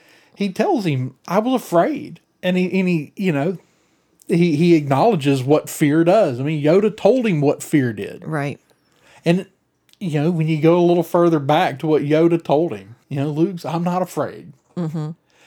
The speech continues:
Speaker 1: So while I still don't necessarily love the way that Luke's character was portrayed in The Last Jedi,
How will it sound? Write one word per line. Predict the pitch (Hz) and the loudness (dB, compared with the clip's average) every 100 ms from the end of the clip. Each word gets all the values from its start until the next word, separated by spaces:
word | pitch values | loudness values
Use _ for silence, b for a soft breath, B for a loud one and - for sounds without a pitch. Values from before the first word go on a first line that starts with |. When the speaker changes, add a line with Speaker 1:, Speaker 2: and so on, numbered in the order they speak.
| b | b
Speaker 1:
So | - 190 180 - - | -2 2 4 2 -2
while | 160 170 160 | 0 2 2
I | 160 | -2
still | - 196 190 | -2 0 2
don't | 180 - | 0 0
necessarily | 165 165 - 165 160 151 143 | -2 -2 0 0 2 0 -2
love | 127 131 139 139 143 131 156 | -2 0 2 2 -2 -6 -2
the | 139 | 0
way | 131 135 135 | 2 0 0
that | 131 135 123 | 0 -2 -2
Luke's | 135 131 127 - | -4 -4 -4 -6
character | 143 123 113 123 | -4 -4 -6 -6
was | 120 | -8
portrayed | - 123 127 113 | -12 -8 -6 -4
in | |
The | 113 | -4
Last | 110 113 117 120 | -4 -4 -6 -8
Jedi, | 131 175 147 139 | -4 -2 -2 -4